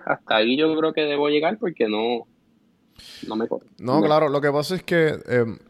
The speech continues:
Speaker 2: sí, t-, además de, pues, eso, que quería como que tocar ese tema, también quería tocar, eh, la embriaguez de poder que demuestra, eh,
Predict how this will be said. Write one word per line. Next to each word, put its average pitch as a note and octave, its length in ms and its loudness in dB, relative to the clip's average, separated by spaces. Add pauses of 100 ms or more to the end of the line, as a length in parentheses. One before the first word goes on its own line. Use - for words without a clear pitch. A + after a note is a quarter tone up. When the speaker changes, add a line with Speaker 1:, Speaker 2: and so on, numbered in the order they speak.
(1080)
Speaker 2:
sí, C#3+ 200 -2
t-, - 80 -6
además B2 420 -2
de, D#3+ 180 2
pues, D3 220 -2
eso, D3+ 240 -4
que C3 200 -6
quería A#2 380 -4
como C3+ 220 -8
que A#2+ 260 -4
tocar A#2 320 -2
ese B2+ 200 -4
tema, A#2+ 360 -4
también G#2+ 720 -6
quería B2 240 -2
tocar, B2 320 2 (280)
eh, G2+ 440 -4
la G#2 360 -2
embriaguez A2 1300 -4 (1160)
de A#2+ 220 2
poder A2+ 520 2 (540)
que A#2 120 -6
demuestra, A2 760 -4 (1080)
eh, G#2+ 540 -4